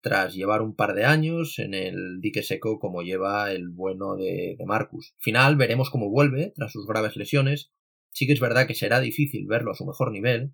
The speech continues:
pero se confirma con todo esto, como decimos, que parece que vuelven los pivots a Houston. Sus promedios en toda su carrera son muy buenos, veintiuno coma dos puntos, diez coma nueve rebotes, tres coma dos asistencias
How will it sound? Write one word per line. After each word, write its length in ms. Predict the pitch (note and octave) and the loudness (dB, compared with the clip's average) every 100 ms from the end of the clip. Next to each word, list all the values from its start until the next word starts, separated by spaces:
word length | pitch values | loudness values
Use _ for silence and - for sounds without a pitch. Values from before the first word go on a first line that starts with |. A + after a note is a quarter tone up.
| _ - | _ 6
pero 640 | D#3 D#3+ E3+ E3+ E3+ E3+ | 6 8 4 4 4 2
se 220 | C#3 B2+ | 2 -2
confirma 920 | A2+ G#2 - C3 C3 C3+ C3+ C3+ C3 C3 | -2 -6 -2 -2 2 2 2 2 0 -2
con 240 | G#2 G2 | -4 -4
todo 280 | B2 A#2+ A2 | -2 0 0
esto, 360 | G#2+ - A#2 G#2+ | -2 -2 -2 -2
como 160 | F#2 | -4
decimos, 420 | F2 G2 G2 G#2+ | -6 -6 -4 -4
que 100 | - | -4
parece 220 | - F#2 G2 | -4 -4 -4
que 60 | |
vuelven 260 | F2+ G2 G2+ | -2 -2 -4
los 180 | F2+ - | -6 -6
pivots 320 | G#2 G#2 - | -4 -2 -4
a 60 | - | -6
Houston. 440 | A#2+ B2 - - | -6 -6 -8 -10
Sus 200 | - - | -6 -6
promedios 580 | - G2 B2+ B2 G#2 - | -4 2 4 4 -2 -6
en 100 | G2 | -4
toda 200 | G2+ G#2 | -2 -2
su 100 | G#2 | -4
carrera 400 | F#2 G#2+ B2 F#2+ | -2 0 0 0
son 160 | - A2+ | -2 -4
muy 120 | F#2+ | 0
buenos, 360 | A#2+ C3+ F#2+ | 2 2 0
veintiuno 400 | E2 D#2+ - G#2+ | -10 -12 -6 -2
coma 160 | G#2 G2 | -2 0
dos 160 | G2 - | -2 -2
puntos, 600 | C3 B2+ C3+ C3 B2+ - | -2 0 0 0 -2 -6
diez 220 | - C3 - | 2 2 2
coma 180 | A2 A2 | -2 0
nueve 200 | B2 - | 0 0
rebotes, 600 | G#2 A2+ A#2 A#2 A2 - | -2 -2 -2 -4 -4 0
tres 240 | C#3 C#3+ | 0 0
coma 140 | B2+ A#2 | 0 0
dos 160 | B2+ | 0
asistencias 800 | B2 G#2+ A2+ G#2 A2 A2+ A2 - | 0 0 -4 -4 -2 -2 -2 -10